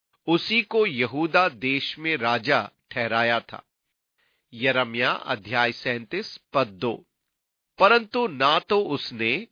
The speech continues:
ना उसके कर्मचारियों ने और ना साधारण लोगों ने यहोवा के वचनों को माना, जो उसने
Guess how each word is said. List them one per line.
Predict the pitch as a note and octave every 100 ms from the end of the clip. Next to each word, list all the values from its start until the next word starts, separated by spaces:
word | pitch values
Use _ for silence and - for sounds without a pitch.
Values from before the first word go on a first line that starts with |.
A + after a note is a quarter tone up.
| _ B2+
ना | B2+ D#3 F#3
उसके | F3+ - - F3
कर्मचारियों | - - F3 F3 E3 - B2 A#2 A#2+ D3+
ने | D3 D#3+ A#3 _ _ _ _ -
और | E3+
ना | C#3 B2+ C#3+ F#3
साधारण | - C#3 A#2+ F#2+ A2+ B2+ D#3
लोगों | C#3 A2+ B2 C3+ E3
ने | C3+ A2 - _ _ _ _ _ -
यहोवा | C#3+ F3 D#3+ E3+ D#3+ F3+
के | - G3
वचनों | C#3 B2+ - D3+ E3
को | E3 E3+
माना, | A#2+ A#2 A2+ C3+ A#2+ -
जो | A#2 A#2 D3
उसने | D3 - D#3+ A#2+ A2+